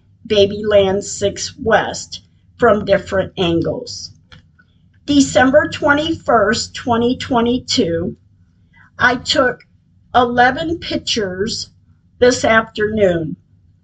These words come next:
They also were taken as I drove by in full view. December twenty-fifth, twenty twenty-two, of course, I went to the cemetery today.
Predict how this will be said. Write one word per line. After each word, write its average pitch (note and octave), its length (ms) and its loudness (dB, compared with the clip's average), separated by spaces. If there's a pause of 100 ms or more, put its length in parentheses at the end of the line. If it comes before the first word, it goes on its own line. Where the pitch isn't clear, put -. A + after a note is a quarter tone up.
(560)
They B3+ 220 4
also B3+ 1200 0
were A3+ 300 2
taken A#3+ 600 0
as A3 240 0
I A3 140 2
drove A3 500 0
by E3+ 460 0 (600)
in G#3+ 240 0
full G3+ 460 2
view. F3 420 -4 (1200)
December C4+ 600 2
twenty-fifth, C#4 960 0 (200)
twenty A#3+ 400 0
twenty-two, A#3+ 1000 -4 (880)
of B3 180 2
course, B3 720 0 (420)
I A3+ 120 4
went A#3+ 320 0
to C4 160 2
the B3 80 2
cemetery A3+ 800 0
today. F#3+ 560 0